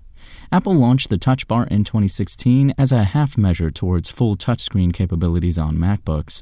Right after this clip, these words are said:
The strip above the keyboard included system and in-app shortcuts, spelling, suggestions, and other touch-friendly inputs, but it was never embraced by developers or Apple's most loyal customers,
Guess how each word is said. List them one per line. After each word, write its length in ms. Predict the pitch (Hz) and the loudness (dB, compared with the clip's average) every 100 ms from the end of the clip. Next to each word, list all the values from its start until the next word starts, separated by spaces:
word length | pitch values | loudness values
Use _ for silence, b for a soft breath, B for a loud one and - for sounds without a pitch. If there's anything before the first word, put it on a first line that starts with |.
| - | -4
The 120 | 98 | -4
strip 300 | - - 101 | -2 -2 -2
above 260 | 82 98 85 | 0 0 0
the 80 | 87 | 0
keyboard 420 | 110 95 95 95 | 0 0 0 2
included 500 | 90 - 107 101 92 | 0 0 0 0 0
system 460 | - 123 - 127 | -2 -2 2 2
and 320 | - 92 87 101 | 2 2 2 0
in-app 380 | 117 104 82 | 2 2 0
shortcuts, 760 | - 101 98 - 131 - - 143 | -2 -4 -2 -2 -2 -4 -6 -6
spelling, 600 | - - 95 92 90 90 | -6 -2 2 2 2 0
suggestions, 800 | - 85 92 92 - 92 90 - B B - | -2 -2 -2 -2 -2 -2 -2 -4 B B 0
and 160 | 139 | 2
other 300 | 147 120 95 | 2 2 0
touch-friendly 720 | 90 - 135 - - 90 80 | 0 0 -2 -2 -2 0 0
inputs, 520 | 87 139 - - - - b b | 0 0 -2 -6 -8 -12 b b
but 100 | 143 | -4
it 40 | 143 | 0
was 120 | 151 | 2
never 260 | 233 190 | 2 2
embraced 580 | 139 98 85 90 95 - | 2 2 2 2 0 -2
by 140 | 80 80 | -4 -4
developers 580 | 76 76 78 107 101 - | -2 -4 -4 -4 -4 -2
or 280 | 131 147 - | -2 -2 -2
Apple's 440 | 85 80 85 - | -4 -2 -4 -2
most 200 | 87 - | -2 -2
loyal 280 | 82 78 80 | -4 -4 -4
customers, 520 | - 85 95 110 | -4 -4 -2 -2